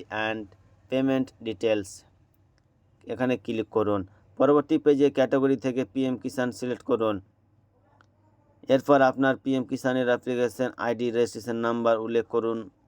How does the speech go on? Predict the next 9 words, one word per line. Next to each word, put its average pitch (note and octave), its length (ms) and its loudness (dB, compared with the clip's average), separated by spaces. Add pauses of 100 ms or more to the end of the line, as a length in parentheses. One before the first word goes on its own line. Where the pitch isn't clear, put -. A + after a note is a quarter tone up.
(140)
ও G#2 60 -10 (220)
নিচে A#2+ 340 -4 (720)
ক্যাপচার B2 380 0 (140)
কোড A#2 160 0 (120)
উল্লেখ A#2 300 -2
করে A2+ 180 0 (180)
সার্চে A2 400 -2
ক্লিক A2 220 -10 (100)
করুন। G2+ 220 -2